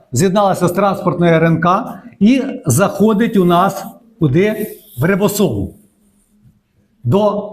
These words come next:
відповідного кодону. Антикодону. І ще раз. Кодон Г Г У, антикодон Ц Ц А. Зрозуміли? Рибосома у нас перескакує на наступний триплет,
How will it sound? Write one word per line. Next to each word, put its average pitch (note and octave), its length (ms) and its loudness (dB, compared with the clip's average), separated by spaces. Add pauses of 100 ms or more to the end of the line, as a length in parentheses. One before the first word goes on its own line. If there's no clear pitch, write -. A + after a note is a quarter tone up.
(160)
відповідного F#3 560 2
кодону. D3+ 640 -2 (540)
Антикодону. F3 880 -2 (720)
І - 60 0
ще A3 220 0
раз. A#2 160 -6 (180)
Кодон F#3+ 340 0
Г F3+ 180 2
Г F3+ 160 2
У, B3 360 0
антикодон G#3+ 680 0
Ц G#3 180 2
Ц G3 260 2
А. B2 180 -2 (360)
Зрозуміли? D3+ 680 0 (920)
Рибосома A3 560 2
у G#3+ 60 2
нас G3+ 220 0
перескакує F#3+ 800 2
на F#3 140 0
наступний F3 520 2
триплет, D3 640 -2